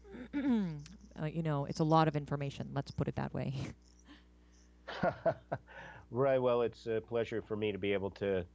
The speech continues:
Speaker 2: to kinda, uh, uh, review, 'cause we've had a chance to talk earlier, but to kinda review this with you because I feel,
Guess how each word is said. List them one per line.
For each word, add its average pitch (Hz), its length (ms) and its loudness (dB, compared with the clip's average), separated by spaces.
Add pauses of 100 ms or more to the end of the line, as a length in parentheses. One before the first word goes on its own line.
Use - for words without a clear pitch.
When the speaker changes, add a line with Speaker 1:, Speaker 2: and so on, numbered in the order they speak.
(560)
Speaker 2:
to 110 120 -2
kinda, 95 460 0 (200)
uh, 92 280 -2 (1120)
uh, 92 140 2 (240)
review, 110 840 4 (140)
'cause 95 200 -4
we've 110 140 2
had 113 140 2
a 92 60 -6
chance 98 320 -2
to 98 100 -12
talk 87 340 -4
earlier, 90 340 -2
but 87 140 -6
to - 80 -18
kinda 101 180 0
review 92 360 -2
this 98 220 -2
with 101 160 -4
you 101 180 2
because 95 300 -2
I 98 80 2
feel, 95 360 2